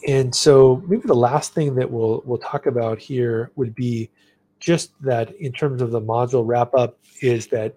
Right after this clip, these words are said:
you should know about S three, how to store things inside of S three, and also the different storage classes and cost considerations,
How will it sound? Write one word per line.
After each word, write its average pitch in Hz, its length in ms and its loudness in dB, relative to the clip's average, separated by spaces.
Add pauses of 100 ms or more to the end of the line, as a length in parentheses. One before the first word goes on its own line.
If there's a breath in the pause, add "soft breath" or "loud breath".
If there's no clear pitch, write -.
you 131 140 -10
should 156 300 -4
know 135 140 -2
about 117 260 -4
S - 180 -12
three, 127 420 -6 (400)
how - 160 -6
to 117 60 -2
store 135 300 0
things 123 280 -8
inside 120 260 -4
of 113 80 -6
S 113 160 -8
three, 123 300 -8
and 120 80 -12
also 117 280 -4
the 110 100 -4
different 117 320 -10
storage 120 360 -4
classes 113 600 -8
and 107 160 -12
cost - 380 -8
considerations, 113 960 -8